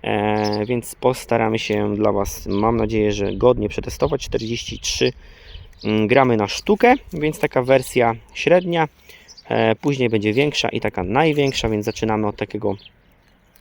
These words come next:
e, średniaczka. Ceny oczywiście jednostkowe dodam Wam w opisie. Pamiętajcie, że możecie je zakupić na w w odpalaj kropka p l. Z kodem rabatowym macie dziesięć procent rabatu, a kodzik rabatowy uśmiechon kropka y t oczywiście dla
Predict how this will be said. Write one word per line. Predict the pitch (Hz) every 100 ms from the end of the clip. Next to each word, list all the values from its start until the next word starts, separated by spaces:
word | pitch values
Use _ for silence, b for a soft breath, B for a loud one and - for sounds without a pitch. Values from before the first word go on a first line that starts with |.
| _ - B B B -
e, | 101
średniaczka. | - 143 156 147 147 - 135 135
Ceny | - 143 143
oczywiście | 135 127 120 123
jednostkowe | 123 - 117 117
dodam | 113 113
Wam | 107
w | 107
opisie. | 110 156 127
Pamiętajcie, | 120 120 117 117
że |
możecie | 113 110 -
je | 107
zakupić | 110 110 107
na | 110
w | 107
w | 104
odpalaj | 104 - 104 101
kropka | 92 - 101
p | 143
l. | 147 B B B B
Z | - -
kodem | 131 127 135
rabatowym | 113 107 113 113 107
macie | 95 95 - 95 - _ B B B -
dziesięć | 113 131 131 -
procent | - 110 104 101
rabatu, | 120 120 101 - -
a |
kodzik | 107 131 131 117
rabatowy | 110 110 107
uśmiechon | 104 - 110 98
kropka | 98 98
y | 92 92
t | - 120
oczywiście | - 101 - 98
dla | 95